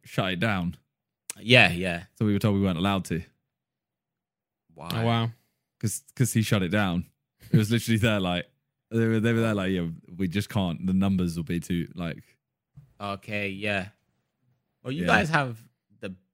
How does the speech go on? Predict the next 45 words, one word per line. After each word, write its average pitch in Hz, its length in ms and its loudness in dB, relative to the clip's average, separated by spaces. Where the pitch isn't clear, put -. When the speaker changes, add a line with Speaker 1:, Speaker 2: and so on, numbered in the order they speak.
Speaker 2:
bigger, 113 360 -6
so 110 180 -10
maybe 123 240 -6
you 139 80 -8
could 117 140 -8
even 107 260 -14
open, 107 280 -12
like, 87 200 -18
a - 60 -20
pop-up - 420 -14
shop - 320 -12
for, 120 100 -4
like, 104 200 2
a 135 60 -10
month 123 640 -4
or 107 140 -12
something 95 500 -10
where 92 120 -14
you 92 140 -12
just 92 180 -14
Speaker 1:
Yeah. 127 480 2
Speaker 2:
sell 90 200 -6
all 120 220 -2
your 104 140 -2
stuff - 420 -8
Speaker 1:
I 139 40 -16
just 139 80 -8
Speaker 2:
and 196 80 -4
Speaker 1:
don't 202 100 4
Speaker 2:
you 202 60 2
Speaker 1:
feel 214 100 0
Speaker 2:
guys 208 100 4
Speaker 1:
like 190 200 2
Speaker 2:
are - 100 -12
Speaker 1:
England 160 320 4
Speaker 2:
in 135 80 6
the 123 80 2
Speaker 1:
does 143 140 4
Speaker 2:
shop 117 180 2
Speaker 1:
that. - 200 -8
Speaker 2:
working. 107 560 2
Huh? 139 280 6
Speaker 1:
It's 143 140 0
just, 190 160 0
like, 202 160 -2